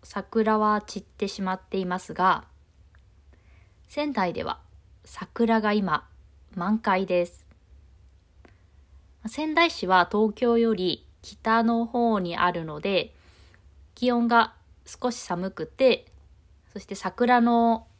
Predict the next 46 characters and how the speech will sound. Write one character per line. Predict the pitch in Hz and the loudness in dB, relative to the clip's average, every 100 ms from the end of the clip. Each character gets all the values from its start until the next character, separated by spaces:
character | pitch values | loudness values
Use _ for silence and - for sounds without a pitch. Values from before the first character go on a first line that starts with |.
| - - _ - - _ _ - _ _ - | -20 -20 _ -20 -20 _ _ -20 _ _ -8
開 | 208 208 | -4 -4
花、 | - 196 - - - - _ - _ - - | 0 -2 -2 -20 -20 -20 _ -20 _ -20 -20
つ | - 214 | -4 0
ま | 170 | 0
り | 151 | -4
桜 | - 185 - 220 214 | -10 -6 -2 0 0
が | 214 | -2
咲 | 214 220 | -2 -4
く | 226 | -4
の | 185 | -4
も | 185 254 - - - _ - | -4 -4 -6 -12 -20 _ -8
東 | 190 196 | -6 -4
京 | 214 | -4
よ | 202 170 | -2 -4
り | 160 - | -8 -12
遅 | 180 - 190 | -14 -4 -2
い | 185 | -2
で | 170 170 | -4 -8
す。 | - - - - _ - _ _ - - - _ - _ - - | -12 -20 -20 -20 _ -20 _ _ -20 -20 -20 _ -20 _ -20 -2
な | 247 | 2
の | 214 | 2
で、 | 165 - | 0 0
今 | 240 185 | 2 4
日 | 170 | 8
は | 190 - - - _ _ _ _ _ _ _ - - | 8 6 -2 -20 _ _ _ _ _ _ _ -20 -14
桜 | - 202 254 254 254 240 | -12 -6 0 0 2 0
が | 233 | 0
有 | 220 226 247 | 2 2 4
名 | 226 233 226 | 4 2 2
な | 220 | 0
公 | 226 214 208 | -2 -2 0
園 | 202 190 | -2 -4
に | 185 | -8
行 | - | -10
っ | - _ | -18 _
て、 | 269 - - _ _ _ _ _ _ _ _ - _ - _ _ | -2 -2 -4 _ _ _ _ _ _ _ _ -20 _ -20 _ _
桜 | - 180 202 190 185 | -16 -8 -2 2 2
を | 180 | 2
楽 | 190 202 214 | -2 -2 2
し | 220 | 2
ん | 190 | 2
で | 156 | -2
き | - | -6
ま | - - | -16 -14
し | |
た。 | - | -14